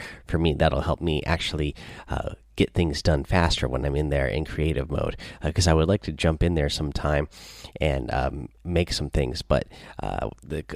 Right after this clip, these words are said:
when I was in there and you couldn't, uh, turbo build, it was like, "Oh, geez, this is,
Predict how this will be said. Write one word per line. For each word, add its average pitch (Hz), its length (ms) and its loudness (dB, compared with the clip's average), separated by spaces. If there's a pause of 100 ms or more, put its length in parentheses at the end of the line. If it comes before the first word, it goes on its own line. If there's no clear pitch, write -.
when 92 160 6
I 78 80 4
was 80 160 4
in 104 80 10
there 90 140 8
and 76 100 2
you 76 60 0
couldn't, - 580 2
uh, 71 420 2 (300)
turbo 85 180 2
build, 76 220 4
it - 20 2
was 76 140 0
like, 73 140 -2
"Oh, 85 200 2
geez, 82 380 0
this 76 180 -2
is, - 220 -4